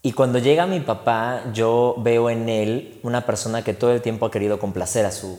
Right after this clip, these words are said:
a su, a su familia, a, a sus hijos. Este, tengo, mm, varios hermanos, Víctor, Michelle, bueno, Mariana antes de mí, después sigo yo, luego Santiago, luego Mariano. Y entonces han sido como, o sea, mi papá siempre ha sido muy, muy dador,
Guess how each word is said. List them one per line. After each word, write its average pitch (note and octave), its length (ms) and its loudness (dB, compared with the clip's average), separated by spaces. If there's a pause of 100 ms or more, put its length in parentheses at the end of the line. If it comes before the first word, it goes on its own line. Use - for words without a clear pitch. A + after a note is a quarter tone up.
a G#2+ 60 -14
su, G#2+ 340 -10
a A2+ 40 -14
su A2 100 -16
familia, C3 400 -8 (440)
a, G2+ 220 -4 (100)
a G#2+ 40 -10
sus G#2 240 -10
hijos. G#2+ 360 -2
Este, F2 760 -6 (260)
tengo, G2 600 2 (500)
mm, G#2 440 -4
varios G#2+ 300 2
hermanos, G#2+ 640 -4
Víctor, G2+ 460 -2
Michelle, G2 880 -2 (300)
bueno, F#2 360 0
Mariana G2 540 0
antes F#2+ 240 -4
de F#2+ 100 -4
mí, G2+ 480 -4
después F#2 340 -4
sigo F#2 240 -2
yo, G2+ 560 0
luego G2 360 -2
Santiago, G2 800 0
luego G2 300 -2
Mariano. G2+ 640 -4 (640)
Y D3+ 60 2
entonces E3+ 420 2
han F3+ 160 0
sido F#3 260 0
como, A#2+ 640 -2
o A#2+ 120 -4
sea, A#2 160 -2
mi A#2 100 -2
papá A#2 220 0
siempre D3 240 -2
ha C3 40 -2
sido C3+ 180 2
muy, C3+ 280 0
muy C3 240 -2
dador, G#2+ 480 0